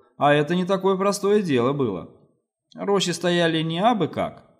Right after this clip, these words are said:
Места, где сажали новые, должны были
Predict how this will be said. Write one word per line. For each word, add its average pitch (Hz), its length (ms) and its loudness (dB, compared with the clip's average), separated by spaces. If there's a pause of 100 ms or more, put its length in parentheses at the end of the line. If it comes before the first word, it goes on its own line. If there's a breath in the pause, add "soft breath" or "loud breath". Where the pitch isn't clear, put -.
(360)
Места, 190 380 2
где 165 160 0
сажали 160 360 0
новые, 165 520 0
должны 139 400 -2
были 147 520 0